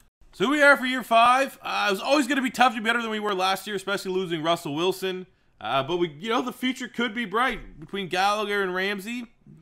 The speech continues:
Give me some dev traits. We'll be, we'll be looking pretty. Uh, Metcalf's a beast. Lockett's still holding on here a little bit. O-line is,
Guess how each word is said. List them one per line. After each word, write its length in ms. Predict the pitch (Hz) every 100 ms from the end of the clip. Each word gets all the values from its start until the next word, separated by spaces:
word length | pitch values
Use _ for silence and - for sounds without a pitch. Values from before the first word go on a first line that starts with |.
| _
Give 160 | 165 175
me 100 | 185
some 220 | 175 165
dev 240 | 180 190
traits. 420 | - 208 247 -
We'll 180 | 156 156
be, 240 | 151 160 156
we'll 180 | 156 170
be 120 | 170
looking 380 | 170 196 196 180
pretty. 380 | 151 147 90 - _ _ _ _
Uh, 220 | - 101 98
Metcalf's 520 | 139 143 151 143 135
a 80 | 113
beast. 380 | 123 170 165 -
Lockett's 340 | 156 165 180
still 200 | - 180
holding 280 | 170 156 147
on 200 | 151 147
here 120 | 147
a 40 |
little 200 | 139 175
bit. 260 | 165 175 175
O-line 560 | 160 185 208 202 196 190
is, 340 | 170 131 -